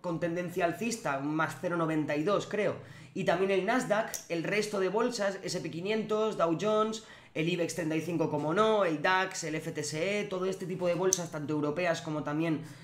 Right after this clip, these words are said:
no europeas, l-, todas han terminado en negativo, menos una bolsa estadounidense y menos la bolsa china. Así que nada, me encantaría saber qué tal habéis terminado vosotros, cómo ha terminado vuestro mes.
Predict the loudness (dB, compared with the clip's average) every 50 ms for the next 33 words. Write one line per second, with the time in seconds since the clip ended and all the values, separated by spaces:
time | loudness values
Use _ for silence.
0 | -20 -10 -6 -2 2 2 4 4 6 6 4 4 4 4 2 2 2 0 -4 -8
1 | -14 -18 -10 -6 -4 0 2 2 4 2 2 -2 -2 2 4 6 6 6 6 4
2 | 2 -2 -2 -2 -2 0 0 0 0 2 2 2 2 2 2 2 2 2 0 -2
3 | 0 -2 -2 -2 -2 -4 -4 -4 -2 -2 -2 -2 -4 -6 -6 0 4 6 6 8
4 | 6 6 6 4 2 0 -2 -2 0 0 2 2 2 2 0 0 -2 -2 -2 -2
5 | -2 0 0 2 2 0 2 2 2 2 2 2 -2 -2 0 0 0 0 -2 -6
6 | -10 -14 -18 -20 -20 -20 -8 -2 0 0 2 2 2 2 2 4 4 4 4 4
7 | 4 2 2 2 2 2 2 0 0 2 2 2 0 2 4 4 4 4 4 4
8 | 4 6 6 4 4 2 2 0 0 -2 0 0 0 0 0 0 2 2 0 0
9 | 0 -2 -2 0 0 -2 0 0 0 0 0 0 0 0 0 0 0 2 2 2
10 | 2 2 0 0 -2 -2 -2 0 -2 -2 -4